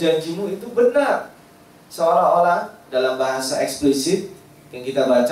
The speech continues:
letterletnya dalam surat Hud itu, Nabi Nuh itu memprotes, padahal bukan memprotes, dia bertanya, "Bukankah engkau berjanji menyelamatkan keluargaku?" Dia sudah kehilangan istrinya.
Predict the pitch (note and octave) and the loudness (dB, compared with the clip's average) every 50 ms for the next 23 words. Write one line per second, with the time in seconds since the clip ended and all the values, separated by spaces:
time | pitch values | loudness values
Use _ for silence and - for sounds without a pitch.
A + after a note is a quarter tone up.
0 | - - D#3+ - - - - - - - - - - C#3 B2+ A#2 A#2 A#2 A2+ A#2 | 2 0 0 -2 -2 -4 -4 -4 -6 -6 -6 -8 -8 -4 -2 -2 -2 -2 -2 -4
1 | A2+ - A2+ A2+ - A#2 A2+ - - G3+ A3+ - F3 F#3 F3 F#3+ G3+ A3+ A3+ G3+ | -4 -4 -6 -12 -14 -16 -14 -8 -6 -6 -6 -6 -6 -6 -4 -4 -4 -2 -2 -2
2 | G3 - B3 B3+ A#3+ A3 G#3+ A3 A#3+ B3 - - - D#3+ - - - B2 B2+ B2+ | -2 -4 -4 -8 -8 -8 -6 -4 -2 0 0 0 0 0 0 0 0 2 2 2
3 | B2 B2 - - - B2 B2 A#2+ - G#3 G#3 G3+ G3 G#3+ A3+ A3+ A3+ - - G#3+ | 0 -2 -6 -6 -6 -6 -6 -6 -4 -4 -4 -4 -4 -2 -2 -2 -2 -4 -4 -4
4 | G#3+ - G#3+ A3 G#3 G#3 G3+ G3+ - - - - - - F3 E3+ G3+ G3 F#3+ G3 | -4 -4 -4 -4 -6 -8 -8 -10 -16 -20 -20 -20 -20 -18 -10 -4 -2 -2 0 0
5 | G3 F3 F3 - F#3+ F#3+ - E3 D3+ - E3 E3 E3 E3+ E3+ E3 E3 D#3 D#3 D#3 | 0 -2 -2 -2 -4 -4 -4 -6 -8 -6 -2 -2 -2 -2 -2 -4 -6 -4 -4 -2
6 | D#3 D#3 D#3 D#3 D#3 D#3 D#3 - E3 D3 D3+ - - D3+ C#3+ C#3+ C#3+ C#3 C#3 D3 | 0 0 0 2 0 -2 -2 -4 -6 -6 -6 -6 -4 0 0 2 2 2 2 4
7 | D3 C#3+ C#3+ - - - - - - - - - - - D3+ E3 D#3 D3+ D3 D3 | 4 2 2 -2 -12 -16 -18 -20 -20 -20 -20 -20 -14 -6 -6 -4 -4 -4 -4 -4
8 | C#3+ C#3 C3 C3+ C#3 C#3 C#3 - - C3 B2+ A#2+ - B2+ B2 A#2 A2+ G#2 F#2+ F#2 | -4 -6 -8 -6 -2 -2 0 0 -2 -4 -8 -12 -12 -12 -10 -10 -10 -10 -12 -16